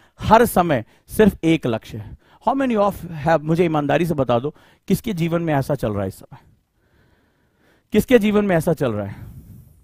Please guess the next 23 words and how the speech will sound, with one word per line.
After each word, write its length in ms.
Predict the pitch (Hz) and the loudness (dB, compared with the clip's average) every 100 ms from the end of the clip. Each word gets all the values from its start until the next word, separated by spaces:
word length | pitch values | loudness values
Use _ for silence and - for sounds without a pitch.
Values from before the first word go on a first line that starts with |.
| _ | _
Dead 260 | 127 120 240 | 0 2 2
sure 240 | - 262 | 2 2
है 60 | 262 | 2
उसका 160 | 180 156 | 0 -2
सिलेक्शन, 320 | 123 107 107 | -4 -6 -6
मतलब 320 | 123 233 233 - _ _ _ - | 2 4 4 -2 _ _ _ -2
उसको 200 | 220 285 | 0 -2
कुछ 180 | 277 277 | -2 2
और 280 | 240 269 | 6 6
नहीं 120 | 262 247 | 4 0
समझ 240 | 214 180 | -2 -2
में 120 | 156 | -2
आता 220 | 113 113 - | -4 -6 -14
है, 100 | 117 - _ _ _ _ _ - | -16 -20 _ _ _ _ _ -2
यार 420 | 151 175 190 190 | 4 6 6 6
दोस्त, 580 | 139 170 190 190 - 175 175 - _ _ - | 4 2 4 2 0 -4 -4 -6 _ _ 0
शादी 380 | 170 180 190 185 | 4 4 2 2
ब्याह, 340 | 165 185 190 | 6 8 8
फंक्शन, 580 | 170 170 185 - 196 190 175 | 6 0 -2 0 2 2 0
मित्र, 440 | 135 175 196 196 165 120 - _ _ - | -2 -2 0 2 2 0 -14 _ _ -2
कुछ 220 | 302 - 277 | 0 0 6
और 220 | 233 208 | 6 6
नहीं। 260 | 170 113 | 2 -4